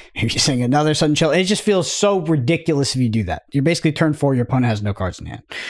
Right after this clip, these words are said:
Um, and you've made them discard everything. And then you have a Steel package to remove whatever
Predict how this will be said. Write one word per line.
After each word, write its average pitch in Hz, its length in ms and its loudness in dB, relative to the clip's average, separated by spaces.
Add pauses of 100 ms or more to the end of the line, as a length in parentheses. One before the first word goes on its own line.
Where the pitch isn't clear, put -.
(100)
Um, 107 440 0
and 113 220 2
you've 107 140 0
made 120 160 2
them 117 80 2
discard 156 320 2
everything. 147 300 2
And 156 100 4
then 156 160 2
you 151 60 2
have 160 180 2
a 151 60 2
Steel 180 240 2
package 151 380 0
to 156 60 2
remove 127 300 2
whatever 151 580 0